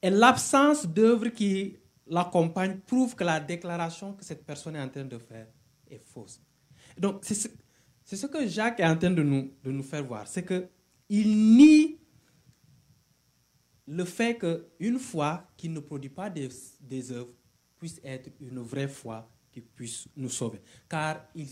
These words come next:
nous savons tous que c'est seulement par la foi que nous sommes sauvés. Jacques ne nie pas la nécessité de la foi pour le salut, ni sa réalité.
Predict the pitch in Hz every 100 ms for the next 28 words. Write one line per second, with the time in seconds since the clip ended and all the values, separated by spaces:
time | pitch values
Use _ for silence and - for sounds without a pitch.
0 | - - - 156 160 160 165 165 226 -
1 | 139 - - - _ _ _ _ _ -
2 | 143 175 170 180 180 131 120 110 - 131
3 | 135 135 123 113 - 110 135 _ _ _
4 | _ _ - - 104 98 - _ _ _
5 | - - _ _ _ _ - - - -
6 | - 143 262 285 214 208 214 240 202 180
7 | 175 - - 196 175 151 139 - 160 151
8 | 160 - - 147 139 135 120 110 101 _
9 | _ _ 165 185 214 214 156 139 139 123
10 | 120 113